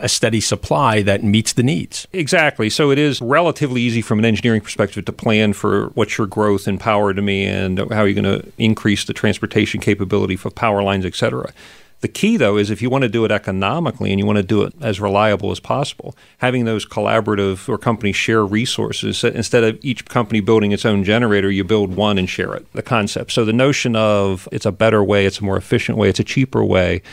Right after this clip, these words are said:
Speaker 2: So what that not only did for customers, but think about the regional economy. If our power is ten percent cheaper because of that collaboration,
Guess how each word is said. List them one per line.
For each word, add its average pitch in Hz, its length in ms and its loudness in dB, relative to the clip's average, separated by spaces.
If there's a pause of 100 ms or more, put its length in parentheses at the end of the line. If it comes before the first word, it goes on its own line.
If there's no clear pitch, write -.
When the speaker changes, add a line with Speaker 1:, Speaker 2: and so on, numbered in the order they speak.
(200)
Speaker 2:
So - 80 -2
what 175 140 2
that 139 160 0
not 156 160 2
only 131 120 0
did 127 220 -2
for 98 140 -10
customers, - 760 -6 (300)
but 135 120 -2
think 190 100 2
about 151 160 2
the 120 100 -2
regional 113 360 0
economy. 123 580 -2
If 117 220 -6
our 131 200 4
power 113 540 0
is 98 380 -2 (160)
ten 127 160 2
percent 110 340 -2
cheaper 123 380 -2
because 101 340 2
of 98 120 2
that 95 180 2
collaboration, 95 840 2